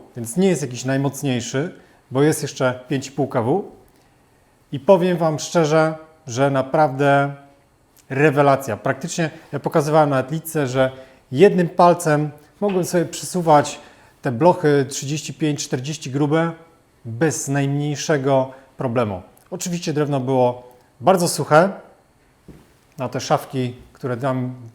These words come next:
widzicie, i szło to rewelacyjnie. Więc nie patrzcie, tutaj trochę jeszcze tam wiórów leży, nie sprzątałem dzisiaj, ale chciałem nagrać ten film, bo za dużo osób pytało o ten sprzęt i to jest taka pilarka, która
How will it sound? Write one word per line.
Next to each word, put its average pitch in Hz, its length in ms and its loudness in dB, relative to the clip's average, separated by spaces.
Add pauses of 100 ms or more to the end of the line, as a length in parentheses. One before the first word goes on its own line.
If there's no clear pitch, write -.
widzicie, 156 600 0 (560)
i 151 340 -2
szło 160 240 -2
to 147 400 0
rewelacyjnie. 139 800 0 (920)
Więc 139 380 -2
nie 143 160 0
patrzcie, 185 460 4
tutaj 156 280 0
trochę 151 280 2
jeszcze 139 200 -2
tam 135 160 -2
wiórów 151 340 2
leży, 147 300 2
nie 151 160 0
sprzątałem 147 600 -2
dzisiaj, 143 380 0 (340)
ale 139 420 0 (340)
chciałem 170 300 6
nagrać 139 320 2
ten 139 180 -6
film, 156 260 -2
bo 131 380 2 (800)
za 165 140 4
dużo 208 220 6
osób 202 280 2
pytało 208 320 2
o 185 40 4
ten 180 180 0
sprzęt 208 680 0
i 196 100 -6
to 202 200 2
jest 202 240 4
taka 190 240 2
pilarka, 185 560 2
która 165 560 2